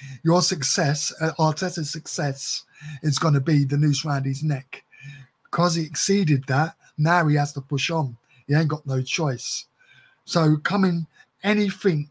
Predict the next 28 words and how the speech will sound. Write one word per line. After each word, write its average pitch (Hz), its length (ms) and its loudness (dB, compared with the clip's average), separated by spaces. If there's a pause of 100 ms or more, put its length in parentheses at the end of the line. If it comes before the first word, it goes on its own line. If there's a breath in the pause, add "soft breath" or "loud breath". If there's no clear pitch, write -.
f-, - 240 -14 (320)
apart 156 440 -4
from 147 180 0
second 143 960 -6 (360 loud breath)
or 143 160 2
first 139 460 -2
is 135 120 -6
a 139 40 -4
fail. 165 280 -4 (320 loud breath)
Well, 170 180 4
any, 214 220 4 (240)
anything, 208 480 0
uh, 170 60 -10 (100)
not 190 340 2
winning 180 280 2
the 156 60 -2
Premier 156 300 -2
League 147 200 0
next 147 240 -8
season 135 400 -6 (420 loud breath)
is 147 140 4
a 151 40 8
failure. 135 520 2 (1300 loud breath)
I 147 100 6
don't 180 140 8
wanna 175 160 4
listen 170 260 0
to, 151 160 0